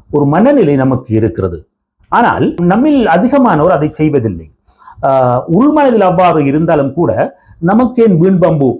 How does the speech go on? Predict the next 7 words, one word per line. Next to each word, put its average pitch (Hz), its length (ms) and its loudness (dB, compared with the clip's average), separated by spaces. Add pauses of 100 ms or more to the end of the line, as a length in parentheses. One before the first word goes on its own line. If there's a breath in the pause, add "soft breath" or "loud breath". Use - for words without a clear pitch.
(120)
என்று 135 500 -2 (220 loud breath)
நாம் 196 240 0
அதை 185 640 0
கடந்து 226 380 0
செல்வதே, 160 640 0 (280 soft breath)
ஆஹ், 139 180 2
கணிசமானோரின், 190 920 0